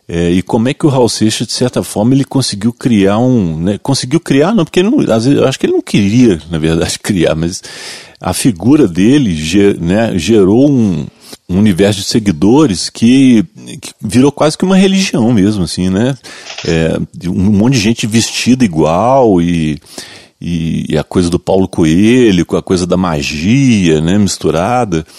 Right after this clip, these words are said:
Então, é, eu acho que é a dica que eu daria, assim, Sociedade Alternativa.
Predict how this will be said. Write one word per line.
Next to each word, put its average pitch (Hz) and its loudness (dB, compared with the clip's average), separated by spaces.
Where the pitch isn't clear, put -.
Então, 120 -2
é, 90 2
eu 85 -4
acho 87 -4
que 95 0
é 80 -2
a 90 0
dica 92 -4
que - -4
eu 98 2
daria, 82 0
assim, - -8
Sociedade 90 0
Alternativa. 101 -6